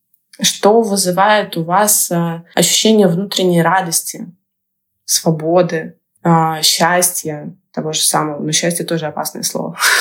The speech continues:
<laughs> которое требует дополнительной расшифровки. Но это больше ориентация именно на внутренние ощущения.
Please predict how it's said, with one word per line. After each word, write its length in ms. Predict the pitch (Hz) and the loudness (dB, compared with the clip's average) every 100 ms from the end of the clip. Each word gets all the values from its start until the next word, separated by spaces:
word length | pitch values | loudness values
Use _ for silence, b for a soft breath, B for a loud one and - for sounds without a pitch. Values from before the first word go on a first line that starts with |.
| - | 2
<laughs> 1120 | 202 - 226 226 277 277 - - - 277 - | 2 4 4 4 0 0 -2 -2 2 0 2
которое 320 | 180 175 160 | 2 2 2
требует 360 | 165 170 160 156 | 2 -2 -2 -8
дополнительной 580 | 165 165 165 165 156 | -4 -2 0 -2 -6
расшифровки. 680 | 156 - 180 - - - - | -2 -2 -2 -2 -4 -4 -4
Но 60 | 208 | 0
это 160 | 226 214 | 2 2
больше 280 | 220 226 | 4 4
ориентация 600 | 202 190 185 208 247 - | 4 2 2 2 2 4
именно 240 | 185 196 180 | 4 4 0
на 140 | 170 | 0
внутренние 460 | 165 214 202 175 170 | 2 0 0 0 0
ощущения. 760 | 165 240 - 156 151 143 165 | 0 0 0 0 -6 -10 -16